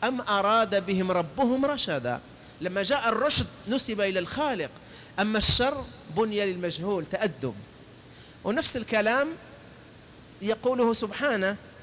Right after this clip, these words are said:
"من يهدي الله فهو المهتد، ومن يضلل"، ما قال الله "ومن يضلل الله"،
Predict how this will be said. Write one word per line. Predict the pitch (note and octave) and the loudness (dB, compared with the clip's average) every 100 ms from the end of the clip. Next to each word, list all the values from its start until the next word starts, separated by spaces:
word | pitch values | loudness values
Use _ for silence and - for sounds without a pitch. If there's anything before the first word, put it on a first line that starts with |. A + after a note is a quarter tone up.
| - - - | -20 -20 -8
"من | E3+ F#3+ F#3+ | -2 0 2
يهدي | A#3 G3 E3 G3+ | 2 2 2 -2
الله | G3 F#3+ G3 F#3+ F#3 E3+ G3 B3 B3+ A3+ - - - - | -2 2 4 6 4 4 4 2 0 -8 -14 -20 -16 -4
فهو | D#3 D3+ D3+ | 0 2 4
المهتد، | C#3+ G#3+ D#3 - D#3 C3 - - - D3+ | 4 4 4 2 2 2 -6 -16 -10 0
ومن | F3+ G3+ G3 | 2 2 0
يضلل"، | F#3+ C4+ F#3+ D#3 G#3 A3+ C4+ D#4+ - | 2 2 0 -4 2 4 4 0 -2
ما | F#3 G3+ | 0 2
قال | - C4+ | 4 2
الله | B3+ G#3+ G#3+ G#3 G#3 | 2 2 4 4 4
"ومن | F3+ G#3 | 2 2
يضلل | G#3+ F#3+ G3+ F#3+ | 2 4 4 4
الله"، | F3 E3+ F3 | 2 2 2